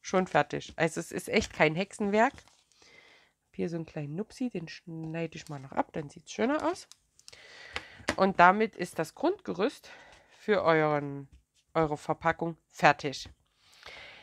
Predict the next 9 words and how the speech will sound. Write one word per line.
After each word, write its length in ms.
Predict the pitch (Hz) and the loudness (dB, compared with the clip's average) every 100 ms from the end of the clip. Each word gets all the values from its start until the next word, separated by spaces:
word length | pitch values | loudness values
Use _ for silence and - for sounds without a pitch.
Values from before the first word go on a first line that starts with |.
| - - | -2 4
Natürlich 480 | 180 254 269 262 | 4 6 4 6
wollen 240 | 226 220 214 | 8 8 8
wir 80 | 208 | 0
noch 140 | 202 | 0
ein 160 | 165 170 | -2 -2
bisschen 380 | 285 - 262 | -2 -2 -2
dekorieren 640 | 220 214 - 175 226 277 269 | -2 -2 -2 2 6 4 4
und 380 | 180 180 185 | 4 4 2
deswegen 1300 | 185 190 - 190 190 180 175 170 165 160 156 151 151 | 0 0 -2 0 0 4 6 8 6 2 0 -2 -6